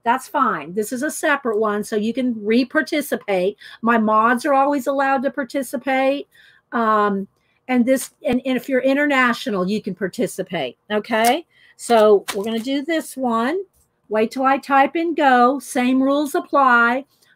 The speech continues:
First person closest without going over. And you'll get this. So hang on a minute. Let me type in here. Okay.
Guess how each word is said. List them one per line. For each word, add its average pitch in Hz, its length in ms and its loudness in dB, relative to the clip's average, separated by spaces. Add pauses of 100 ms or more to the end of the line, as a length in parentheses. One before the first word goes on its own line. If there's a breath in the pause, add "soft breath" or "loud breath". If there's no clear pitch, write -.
(140)
First 247 320 2
person 294 380 -2
closest 262 600 0
without 240 500 -2
going 277 380 -2
over. 226 600 -2 (600)
And 202 240 -8
you'll 208 120 -2
get 254 260 -6
this. 196 520 -4
So 196 240 -10
hang 214 260 -6
on 240 160 -2
a - 20 -6
minute. 190 400 -10
Let 190 100 -16
me 214 200 -14 (100)
type 202 280 -12
in 208 160 -10
here. 190 360 -14 (3250)
Okay. 220 280 -10